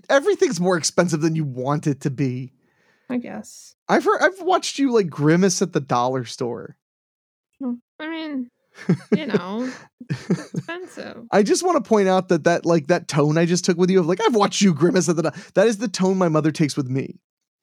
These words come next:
Speaker 2: Oh.
Speaker 1: So, <laughs> so it's like, that's the hierarchy. My mother is like, "Jesus Christ, you were so tight.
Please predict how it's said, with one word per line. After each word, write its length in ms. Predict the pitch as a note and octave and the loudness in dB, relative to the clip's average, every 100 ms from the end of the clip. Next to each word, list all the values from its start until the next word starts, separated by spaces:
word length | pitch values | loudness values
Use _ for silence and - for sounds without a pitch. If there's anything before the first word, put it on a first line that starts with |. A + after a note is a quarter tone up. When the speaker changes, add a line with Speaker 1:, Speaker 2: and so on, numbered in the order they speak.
| - | -10
Speaker 2:
Oh. 140 | A4+ - B3+ | -10 -10 -8
Speaker 1:
So, 280 | - - F3 | 0 2 2
<laughs> 540 | - E4 - F4 - | 4 2 4 -2 -2
so 160 | - E4 B3 | -2 0 0
it's 180 | G#3+ | 0
like, 220 | A#3 A3+ - | -2 -2 0
that's 240 | A3 F#3 | 0 0
the 140 | C4 | -2
hierarchy. 680 | G3 F#3+ F3+ - - - - - A3+ - | 0 0 0 -4 -8 -12 -14 -16 -10 0
My 100 | F#3+ | 2
mother 280 | G3 A3+ A3 | 4 2 2
is 120 | F#3+ | 4
like, 160 | F3+ | 2
"Jesus 420 | F3+ G3+ A3 A#3 - | 2 2 4 4 0
Christ, 420 | - F3+ D3 - | 2 4 4 0
you 100 | E3+ | 0
were 120 | D#3+ | 0
so 300 | - G3+ G3+ | 2 2 2
tight. 440 | F#3 F#3 E3+ C#3 | 2 2 2 0